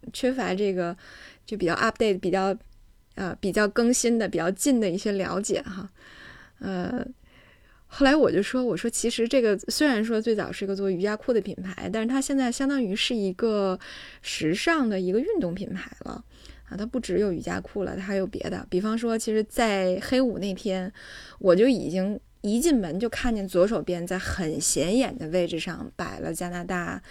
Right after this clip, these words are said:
那个奥运代表团的这个入场式的这个羽绒服，这个衣服啊，包括它里面的配饰。呃，大家如果看了很多公众号的推送，也看到了，它其实是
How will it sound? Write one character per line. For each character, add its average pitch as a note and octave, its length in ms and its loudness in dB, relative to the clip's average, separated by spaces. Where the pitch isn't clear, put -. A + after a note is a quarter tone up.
那 F#3+ 160 -4
个 E3 340 -4
奥 G#3 160 2
运 F#3+ 180 0
代 G3+ 140 0
表 E3 100 -2
团 E3 400 -8
的 E3 220 -4
这 F#3+ 160 -8
个 D#3+ 240 -8
入 G#3+ 140 0
场 - 260 -6
式 - 180 -4
的 F3 120 -2
这 F3 120 -4
个 D#3+ 80 -6
羽 F3 100 0
绒 D#3+ 180 2
服， D#3+ 240 -6
这 F3+ 140 -2
个 E3+ 80 -4
衣 F#3 240 -2
服 - 180 -10
啊， - 220 -6
包 F#3+ 140 -4
括 G#3+ 120 -4
它 F#3+ 200 -4
里 F3+ 80 -6
面 B2+ 120 -10
的 E3+ 240 -6
配 G#3+ 200 -8
饰。 - 280 -4
呃， F#3 180 -4
大 G#3 100 -2
家 G#3+ 300 0
如 G3 140 -6
果 A3+ 120 4
看 B3 320 -2
了 G3 120 2
很 - 160 -6
多 F#3+ 80 -2
公 A#3 160 -2
众 A#3 120 -2
号 A3 120 -6
的 G3+ 80 -4
推 A3+ 220 -4
送， A3 180 -6
也 F3 80 -6
看 A#3+ 280 -6
到 F#3+ 140 -6
了， D#3 60 -6
它 G#3+ 140 -8
其 A3+ 180 -4
实 A3+ 60 0
是 A3+ 260 -2